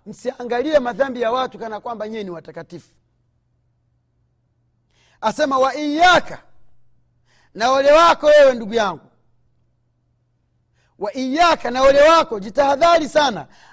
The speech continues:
an taqula, kumwambia mtu, hadha min ahli nnar," mtu huyo ni wa motoni. Usimwambie mtu face to face,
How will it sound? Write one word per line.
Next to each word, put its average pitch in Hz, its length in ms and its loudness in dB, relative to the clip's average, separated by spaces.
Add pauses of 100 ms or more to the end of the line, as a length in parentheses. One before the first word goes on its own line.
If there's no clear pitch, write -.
an 277 240 -6
taqula, 349 720 0
kumwambia 285 840 -4
mtu, 339 540 -6 (160)
hadha 277 600 2
min 269 240 -10
ahli 285 400 -4
nnar," 302 480 -4 (200)
mtu 247 260 -14
huyo 294 220 -8
ni 262 80 -10
wa 269 140 -10
motoni. 302 640 -4 (4000)
Usimwambie 214 480 -4
mtu 240 280 -8
face 294 340 0
to 220 100 -16
face, - 500 -6